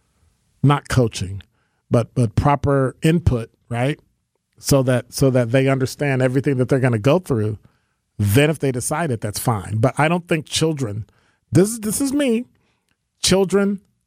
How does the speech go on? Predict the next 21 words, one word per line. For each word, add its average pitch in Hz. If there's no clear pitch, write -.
playing 165
athletics, 139
if 135
you 135
wanna 156
be 165
transgender, 123
I 123
believe 127
you 131
should 127
have 117
your 117
own 110
team. 113
Trans-, 120
transgender 127
girls, 180
transgender 110
boys, 123
um, 113